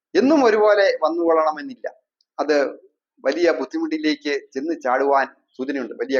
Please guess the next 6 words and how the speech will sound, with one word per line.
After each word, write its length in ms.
കടബാധ്യതകളിലേക്കൊക്കെ, 1200
നിയമപ്രശ്നങ്ങളിലേക്കൊക്കെ. 1080
അതുകൊണ്ട് 300
ധനം 260
കൈകാര്യം 440
ചെയ്യുമ്പോൾ 380